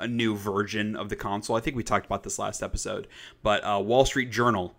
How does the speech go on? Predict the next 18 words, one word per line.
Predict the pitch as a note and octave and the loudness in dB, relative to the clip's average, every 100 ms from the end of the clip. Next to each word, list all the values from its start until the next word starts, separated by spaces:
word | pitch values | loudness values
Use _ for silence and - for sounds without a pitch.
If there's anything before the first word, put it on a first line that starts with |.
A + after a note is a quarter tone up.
| _ | _
now | G2+ G#2 | -4 -2
has | G2 G2 | 0 0
a | F2+ | 0
report, | F#2 - G2+ F#2+ | 0 0 0 -4
so | - G2 | -6 -6
it's | F#2+ - | -6 -8
a | |
pretty | G2 - - D3+ G#2 | -10 -2 4 4 2
decent | - G#2 - G#2 F#2+ - _ - | -4 -4 -4 -6 -8 -12 _ -12
source | - B2 G#2 B2 - | -2 2 2 2 0
<laughs> | - | -2
that | C#3 A#2 C#3+ A#2+ | -2 -2 -2 0
they, | A2+ A2 | 0 0
that | A2 | -2
they | G#2 A2 | -4 -4
say | - A2 G#2+ | -2 -2 -2
they | G#2 | -2
have. | A2 G#2+ G#2+ | -2 -2 -4